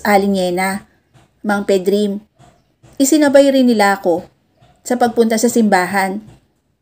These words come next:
At Diana ho ang pangalan ko, hindi Dina."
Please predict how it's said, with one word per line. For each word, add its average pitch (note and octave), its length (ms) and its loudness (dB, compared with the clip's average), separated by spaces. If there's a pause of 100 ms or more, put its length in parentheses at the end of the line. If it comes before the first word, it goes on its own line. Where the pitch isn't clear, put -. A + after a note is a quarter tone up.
(280)
At G#3+ 160 -4
Diana G#3 480 0
ho B3 100 2
ang A#3+ 220 0
pangalan G3 420 -2
ko, G3 240 2
hindi G3 320 -2
Dina." F3+ 460 -6